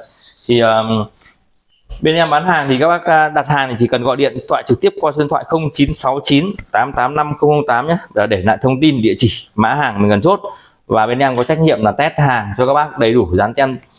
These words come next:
Nếu mà nồi cơm, dán tem tiếng Việt, dán tem cảnh báo, ờ, dán tem trang trí cho các bác. Đây, đầy đủ đây. Con nào hết pin thì được thay pin. Đấy, thay pin nha các bác nhá. Đây, pin đây. Đấy, thay pin cho các bác thì về các bác nhận hàng kiểm thanh toán giúp em.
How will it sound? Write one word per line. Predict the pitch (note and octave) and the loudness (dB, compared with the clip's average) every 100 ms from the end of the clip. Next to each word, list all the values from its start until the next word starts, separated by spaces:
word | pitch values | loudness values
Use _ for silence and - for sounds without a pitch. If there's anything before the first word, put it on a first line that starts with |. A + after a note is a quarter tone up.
| - _ | -20 _
Nếu | B2+ D#3+ | 2 2
mà | C#3+ | 2
nồi | A#2+ A#2+ | 0 4
cơm, | E3 C#3+ B2 | 2 2 0
dán | A2 | 0
tem | C3 | 2
tiếng | C3 C3+ | 2 2
Việt, | D3+ - | 2 0
dán | G#2+ A#2+ | -2 0
tem | C#3+ C3 | 0 -2
cảnh | G2 | -2
báo, | G2 G#2 C3+ | 0 0 0
ờ, | - G2 | 0 -2
dán | F#2+ G2+ | 2 0
tem | C3+ C3 | 0 0
trang | C3+ | -2
trí | B2 B2+ | 2 2
cho | D3+ | 2
các | |
bác. | D3+ D#3+ C3+ | 0 0 -2
Đây, | B2 A2 | -4 0
đầy | G2+ | 0
đủ | G#2 F#2 | 2 0
đây. | B2 - - | 0 -4 -4
Con | C3+ | 0
nào | B2 | 0
hết | D#3 | 0
pin | D#3+ D#3 | 0 0
thì | A#2+ | 2
được | G#2+ - | 0 0
thay | C#3 | 0
pin. | D#3+ C#3 - - - _ _ | 0 -2 -4 -20 -20 _ _
Đấy, | C#3+ D3 | -4 0
thay | C#3 | 2
pin | D#3 D3+ | 2 2
nha | D3+ | 0
các | |
bác | D3+ D#3+ | 2 0
nhá. | D3+ | 0
Đây, | A#2+ A#2 A#2 | 0 0 2
pin | B2 | 2
đây. | C3 - - - - _ - | 0 -4 -14 -20 -20 _ -4
Đấy, | G#2 - - | -4 -4 -2
thay | B2 | 0
pin | D3 C#3 - - - - _ _ - - - - - _ _ _ - - | 2 0 -2 -16 -20 -20 _ _ -6 -4 -4 -12 -18 _ _ _ -12 -4
cho | C#3 | 0
các | |
bác | D#3 E3 C3+ | 2 0 2
thì | A2 | 2
về | G#2+ A2+ | 2 2
các | C#3+ | 0
bác | D3+ | 0
nhận | D3+ | 0
hàng | B2 | 0
kiểm | G2+ | 0
thanh | G#2+ A#2 | 0 0
toán | A2 | 0
giúp | C#3+ | 0
em. | D3 | 0